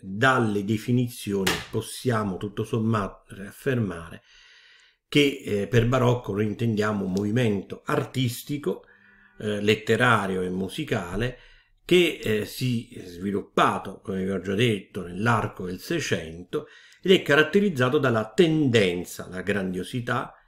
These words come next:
al virtuosismo formale, alla produzione di effetti straordinari.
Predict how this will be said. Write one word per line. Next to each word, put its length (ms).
al 240
virtuosismo 1160
formale, 840
alla 260
produzione 1080
di 140
effetti 680
straordinari. 1040